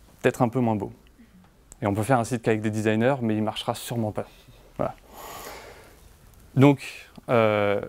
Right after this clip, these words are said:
en partant de cette définition, forcément, le designer, bah, c'est un développeur comme un autre. C'est vraiment la base. Ça, c'est quelque chose qui n'est pas toujours évident, d-, d'abord pour les designers, puisqu'ils ne le savent pas.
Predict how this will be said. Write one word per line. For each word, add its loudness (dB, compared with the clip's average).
en -2
partant 2
de -4
cette -4
définition, -2
forcément, 0
le -2
designer, 2
bah, 2
c'est -4
un -6
développeur -4
comme -4
un -4
autre. -16
C'est -6
vraiment 4
la 2
base. 2
Ça, 2
c'est 2
quelque 2
chose -4
qui -4
n'est -4
pas -2
toujours -2
évident, -2
d-, -4
d'abord 4
pour -6
les -2
designers, -4
puisqu'ils -10
ne -8
le -10
savent -10
pas. -4